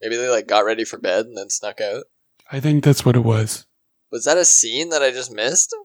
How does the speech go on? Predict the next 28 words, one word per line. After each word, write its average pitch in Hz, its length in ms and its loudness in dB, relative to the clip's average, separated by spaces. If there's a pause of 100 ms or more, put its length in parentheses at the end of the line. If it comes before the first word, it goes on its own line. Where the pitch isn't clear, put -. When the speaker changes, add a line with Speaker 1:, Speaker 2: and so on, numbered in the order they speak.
(480)
Speaker 2:
Oh, 202 140 0
he 214 160 2
does 202 380 0
have 233 160 2
a 196 80 2
lisp. 143 480 2
Speaker 1:
<laughs> 196 100 2
Yeah, 185 80 2
he 208 280 -2
does. 180 500 0
Speaker 2:
You 196 180 0
Speaker 1:
He - 80 -4
Speaker 2:
better 185 240 2
Speaker 1:
actually 151 140 0
Speaker 2:
try 185 140 2
Speaker 1:
has 160 80 2
a 165 40 2
Speaker 2:
not 170 80 4 (120)
to 160 60 4
Speaker 1:
lisp. - 260 -2
Speaker 2:
stuff. - 580 -2 (520)
Speaker 1:
Poor 139 240 2
duck. 101 420 -2 (840)
Speaker 2:
Seems 156 320 2
like 120 120 2
a 135 60 6
smart 120 380 0
kid. 113 240 -2